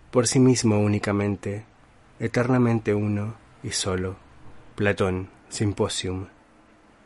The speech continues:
Estimaba yo a mi amiga Morella con un sentimiento muy hondo, con un singular afecto,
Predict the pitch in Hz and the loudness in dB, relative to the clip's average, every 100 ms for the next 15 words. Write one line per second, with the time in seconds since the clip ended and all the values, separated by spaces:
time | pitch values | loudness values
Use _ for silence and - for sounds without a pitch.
0 | _ _ _ _ - 117 - 110 127 139 | _ _ _ _ -12 -10 -2 2 4 4
1 | 123 117 120 117 98 107 107 110 104 101 | 6 6 6 6 4 2 2 0 0 0
2 | 101 95 98 104 104 113 127 131 147 135 | 0 -2 -6 -6 -4 0 2 2 0 0
3 | 104 107 110 110 110 113 117 95 90 90 | 2 2 0 0 0 2 4 2 0 0
4 | 95 92 - - - - - - - - | -4 -6 -14 -20 -20 -20 -20 -20 -20 -10
5 | - 107 135 - 151 120 120 110 98 101 | 0 2 4 4 4 6 4 4 0 -6
6 | 95 - 98 | -8 -8 -10